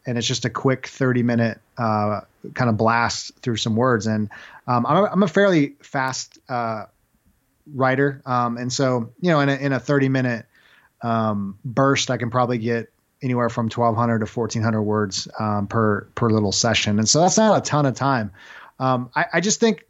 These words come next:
people need to hear that, you know, this isn't, "Well, if I didn't have a job and I didn't have kids, I could be a lot more prolific." It's really about, I just wrote an article. You can go look it up.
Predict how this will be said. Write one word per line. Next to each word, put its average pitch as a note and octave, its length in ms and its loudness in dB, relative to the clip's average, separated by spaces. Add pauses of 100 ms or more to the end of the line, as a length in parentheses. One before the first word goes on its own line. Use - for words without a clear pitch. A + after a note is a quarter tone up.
people F#3 240 2
need F3 160 2
to D3 60 2
hear D3+ 300 2
that, C3 360 -2 (420)
you C#3 100 0
know, C3 140 0
this C3+ 180 -4
isn't, E3+ 360 2 (360)
"Well, C#3 140 2
if B2 60 2
I C#3 60 4
didn't D3+ 180 4
have D3 100 2
a C3 60 -2
job B2 500 2
and A#2 60 -4
I A#2 40 -4
didn't B2+ 140 -4
have A#2 180 -4
kids, B2 300 -2
I A#2+ 80 0
could A#2 160 -4
be A#2 80 0
a A#2 80 0
lot A2+ 160 2
more A2+ 100 0
prolific." A#2 560 -2
It's - 180 -2
really D3 460 4
about, B2 380 2
I B2+ 100 -2
just C#3 180 -2
wrote F3+ 140 4
an C3+ 80 2
article. C3 320 2
You C3 80 0
can C#3 80 -2
go D3 120 2
look A#2+ 200 -2
it A2+ 60 -2
up. A2+ 260 -2